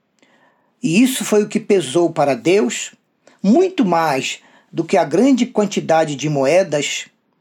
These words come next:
que os ricos jogavam na caixa de coleta. Porque eles não se privaram de coisa alguma para praticar essas doações. Então, meus irmãos,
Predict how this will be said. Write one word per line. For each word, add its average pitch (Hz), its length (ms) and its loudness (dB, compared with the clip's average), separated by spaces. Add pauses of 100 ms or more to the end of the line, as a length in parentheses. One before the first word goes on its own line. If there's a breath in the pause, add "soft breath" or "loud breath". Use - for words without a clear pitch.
(220)
que - 100 0
os 240 140 2
ricos 202 420 0
jogavam 147 720 0 (200 loud breath)
na 147 120 -4
caixa 139 400 -2
de 135 80 -10
coleta. 135 600 -4 (1500 soft breath)
Porque 180 260 0
eles 196 360 2
não 190 160 2
se 202 160 -4
privaram 180 580 0
de 165 140 -4
coisa 269 340 0
alguma 165 580 -2 (440 soft breath)
para 147 340 2
praticar 143 640 -4
essas 139 320 -6
doações. - 880 -8 (720 loud breath)
Então, 196 540 0
meus 175 240 2
irmãos, 131 380 -8